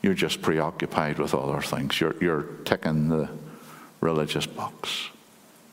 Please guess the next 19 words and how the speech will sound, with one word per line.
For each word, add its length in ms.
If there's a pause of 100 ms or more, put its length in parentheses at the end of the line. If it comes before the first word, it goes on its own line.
(2000)
Jesus 380
is 100
calling 480
you 160
to 120
repentance, 640
to 120
faith, 520 (960)
to 120
new 220
life, 600 (1600)
and 120
afterwards 680
to 120
bear 260
fruit 400
for 180
the 100
glory 500